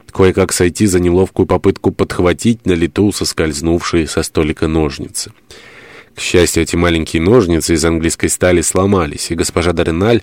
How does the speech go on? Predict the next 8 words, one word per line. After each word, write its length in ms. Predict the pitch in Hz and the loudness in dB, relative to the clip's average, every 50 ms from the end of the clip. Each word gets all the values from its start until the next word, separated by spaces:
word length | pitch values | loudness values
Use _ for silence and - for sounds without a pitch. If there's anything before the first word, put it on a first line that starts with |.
| - - | -2 -6
принялась 460 | - 78 80 180 - - 85 - 85 | -4 -2 0 2 2 2 0 -2 0
горько 320 | - 95 92 85 - 95 | 2 2 2 2 0 -2
сетовать, 480 | 87 - - 131 117 - - 78 73 - | 0 2 4 4 4 4 0 -2 -2 -4
что 180 | - - - | -4 -4 -4
Жюльен 460 | 80 76 82 80 78 82 90 87 82 - - - - - _ - | -4 -2 -2 -2 0 0 0 0 -2 -4 -10 -18 -20 -16 _ -4
не 100 | 87 82 | -4 -2
подоспел 560 | - 90 80 85 80 - - - 87 80 80 | -2 -2 -2 0 -2 -2 -2 0 0 0 0
вовремя. 480 | 78 82 87 80 73 71 - 80 - | 2 0 0 0 -2 -6 -10 -14 -14